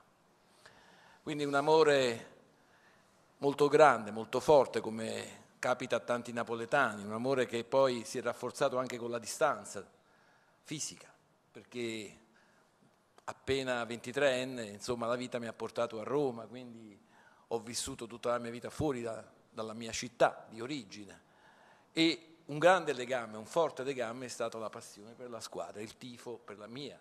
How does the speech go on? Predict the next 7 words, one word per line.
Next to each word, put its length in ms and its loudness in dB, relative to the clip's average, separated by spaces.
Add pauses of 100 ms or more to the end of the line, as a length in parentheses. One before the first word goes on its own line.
squadra. 360 -18 (1300)
I 60 -20
tifosi 320 0
napoletani 680 2
sono 440 -4
straordinari 1040 -2 (840)
perché 840 -2